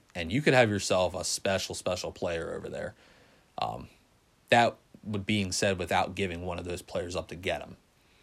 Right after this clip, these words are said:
Okay, I wanna jump from N B A to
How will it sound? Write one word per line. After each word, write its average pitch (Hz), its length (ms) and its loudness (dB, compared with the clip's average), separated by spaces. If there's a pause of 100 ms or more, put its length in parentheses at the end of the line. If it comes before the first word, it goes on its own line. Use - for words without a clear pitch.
(1800)
Okay, 127 320 2 (540)
I 113 60 8
wanna 123 180 8
jump 131 300 6
from 139 140 2
N 123 200 2
B 110 180 4
A 104 360 6
to 101 800 0